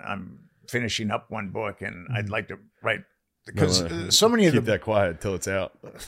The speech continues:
Speaker 1: so many of
Speaker 2: <laughs>
Speaker 1: the, so many of the books on Epstein have been,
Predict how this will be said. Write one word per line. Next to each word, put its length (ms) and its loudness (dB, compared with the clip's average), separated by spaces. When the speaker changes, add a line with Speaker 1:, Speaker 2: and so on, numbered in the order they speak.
Speaker 1:
so 180 8
many 200 10
of 100 8
Speaker 2:
<laughs> 40 2
Speaker 1:
the, 140 0
so 160 2
many 160 0
of 100 6
the 60 4
books 460 6
on 260 0
Epstein 600 0
have 240 -6
been, 300 0